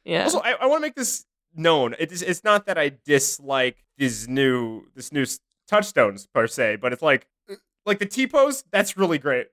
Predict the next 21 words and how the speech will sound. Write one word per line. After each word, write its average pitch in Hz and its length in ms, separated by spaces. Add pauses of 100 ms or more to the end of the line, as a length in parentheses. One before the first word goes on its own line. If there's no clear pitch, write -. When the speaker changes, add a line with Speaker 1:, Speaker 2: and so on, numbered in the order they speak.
Speaker 2:
I - 60
love 180 180
the 185 100
Speaker 1:
Mm-hmm. 175 100
Speaker 2:
T-pose. 175 580
I - 80
Speaker 1:
Sure. 190 220
Speaker 2:
hope 190 220
that 175 260
goes 147 220
on 139 200
forever 120 460 (400)
Speaker 1:
Well, 226 120
Speaker 2:
and 147 160
never - 140
Speaker 1:
T-posing's, 233 160
Speaker 2:
stops. 185 220
Speaker 1:
like, 175 220
just - 240
a 165 40
thing 180 360